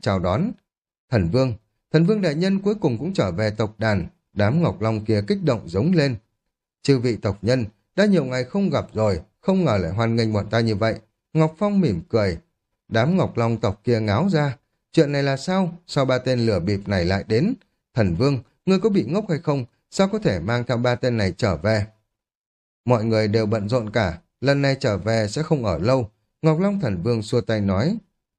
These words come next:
Thần vương, cẩn thận một chút, ngươi sao có thể đưa nhóm người này trở về chứ? Đám Ngọc Long tộc giọng nói run rẩy, cố hết sức mà khuyên can. Không nói đến ba tên lừa bịp đó, lúc đầu thử luyện, Giang Thái Huyền, Vân Tiêu và Na Cha đều đến đây.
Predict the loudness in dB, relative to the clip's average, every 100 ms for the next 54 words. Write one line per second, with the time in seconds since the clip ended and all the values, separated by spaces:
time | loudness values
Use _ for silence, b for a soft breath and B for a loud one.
0 | _ _ 0 0 0 0 -2 -8 _ -2
1 | 0 -2 -2 -2 0 -2 -2 _ _ 0
2 | 2 0 -4 -2 -2 0 0 0 0 0
3 | 0 0 -4 -2 -4 0 0 2 0 0
4 | -8 _ _ -2 0 0 -2 -2 -4 -2
5 | -4 -2 -4 -2 0 0 2 0 0 -2
6 | -2 -4 0 2 0 0 -4 -2 -4 -2
7 | -2 0 2 0 0 -8 _ _ _ _
8 | _ _ _ 2 2 2 2 2 2 0
9 | 0 0 0 0 0 -2 -2 0 0 0
10 | -4 _ _ 0 0 2 0 0 -2 0
11 | 0 -2 _ -2 0 0 2 2 0 -2
12 | -2 -4 -2 0 2 0 0 -2 -2 0
13 | 0 0 0 0 2 2 0